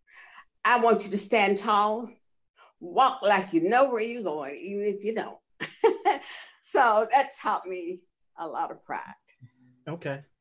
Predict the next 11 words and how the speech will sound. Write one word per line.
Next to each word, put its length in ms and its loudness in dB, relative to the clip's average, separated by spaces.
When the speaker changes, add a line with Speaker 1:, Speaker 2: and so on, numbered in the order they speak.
Speaker 2:
Oh 220 -4
man, 180 -4
a 40 -4
lot 180 2
of 80 -2
lessons 380 -2
here. 240 0
You 120 0
know, 160 0
I, 260 0
I 200 0